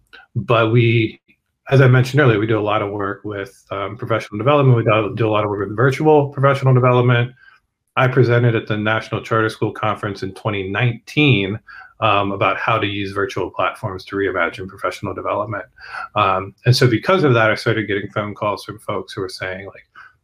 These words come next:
"We do this stuff in person all the time, and now we need to shift to virtual. Like, how do we do that exactly?" Um, and those were folks who were automat-,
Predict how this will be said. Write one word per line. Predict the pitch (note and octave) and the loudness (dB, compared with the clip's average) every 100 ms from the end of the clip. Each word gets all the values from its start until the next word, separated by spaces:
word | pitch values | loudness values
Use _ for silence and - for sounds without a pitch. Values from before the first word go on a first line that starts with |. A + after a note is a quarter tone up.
| _ _ _ | _ _ _
"We | G#2+ A#2 G#2+ | -4 0 0
do | A2 C3 | 4 4
this | C#3 - | 4 2
stuff | D3+ D3 | 2 2
in | D3+ | 2
person | C#3 A#3+ B3 G#2 | 2 2 2 -2
all | G#2 A#2 | 0 0
the | C3 | 2
time, | F3+ G3+ G#2 G2 | 2 2 2 -4
and | F#2+ | -8
now | G2+ A2+ | -6 0
we | C3+ | 2
need | C3+ C#3 | 2 2
to | C3 | 0
shift | E3 C#3 | -2 -2
to | D#3 | 2
virtual. | F3+ F#3+ F#3+ G#2 F2+ E2 | 4 2 0 -4 -4 -8
Like, | E2 - | -14 -10
how | G2 G#2 | -8 -4
do | A#2+ | 0
we | C3 | 0
do | C3 F#3 | 0 0
that | D3+ F#2+ | 0 -2
exactly?" | F#2+ F2+ - - - _ - - - - - | -6 -10 -12 -14 -20 _ -20 -20 -20 -20 -2
Um, | A2+ A2 G#2+ - | 2 2 0 0
and | D#3+ F#3+ | 4 6
those | A#3 | 6
were | F#3 | 4
folks | C3 D3+ C3+ | 4 2 2
who | |
were | B2+ B2 | 2 4
automat-, | B2 A2+ A2 A2+ | 2 2 -2 -2